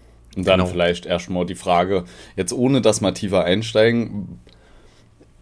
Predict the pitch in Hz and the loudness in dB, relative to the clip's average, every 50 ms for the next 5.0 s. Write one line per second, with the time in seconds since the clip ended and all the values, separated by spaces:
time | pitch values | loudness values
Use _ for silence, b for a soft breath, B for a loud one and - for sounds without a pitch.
0 | - - - - - - 113 135 - - 151 135 120 - - 110 98 95 95 90 | -20 -20 -20 -18 2 2 4 4 4 2 2 2 2 0 -2 -2 0 0 0 0
1 | 85 78 71 73 - - _ - 95 101 101 107 104 101 95 - - 107 95 98 | 0 -2 -4 -4 -10 -18 _ -2 0 2 6 6 6 6 6 2 2 2 2 6
2 | 113 120 147 147 170 139 117 98 90 95 107 127 139 143 143 127 - - - 98 | 6 6 6 4 2 -2 -2 2 6 6 8 8 8 6 2 2 0 -6 -4 -2
3 | 98 92 87 101 98 104 101 98 95 92 90 90 - 127 131 156 175 - 143 139 | -2 0 2 2 2 2 2 0 0 -2 -4 -2 0 0 0 0 0 0 0 0
4 | 135 - 113 98 101 101 90 - - 107 127 - 135 131 135 131 135 135 131 | 2 2 2 2 2 2 2 4 6 6 6 8 8 6 6 6 4 0 -2